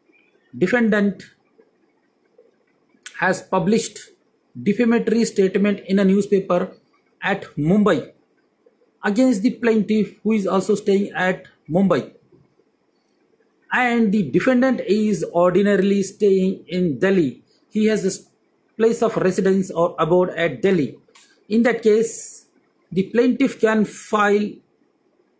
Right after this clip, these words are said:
suit, defamatory suit, to claim the damages against the defendant at, either at Delhi civil court or because the place where defendant resides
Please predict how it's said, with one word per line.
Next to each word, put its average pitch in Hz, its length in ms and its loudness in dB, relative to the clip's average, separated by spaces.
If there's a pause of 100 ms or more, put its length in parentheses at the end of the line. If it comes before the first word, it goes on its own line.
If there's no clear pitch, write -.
(180)
suit, - 560 -4
defamatory 220 640 -2
suit, 196 420 -2 (460)
to - 80 -6
claim 247 300 2
the 233 60 2
damages 196 480 2 (100)
against 196 320 0
the 202 60 2
defendant 180 840 -2 (840)
at, 180 340 -4
either 208 260 2
at 180 280 -2 (1200)
Delhi 214 480 0 (300)
civil 202 340 -2
court 202 360 0 (120)
or 180 500 0 (320)
because 165 280 -2
the 185 100 2
place 202 280 0
where 190 160 0
defendant 180 460 -2
resides 175 480 -4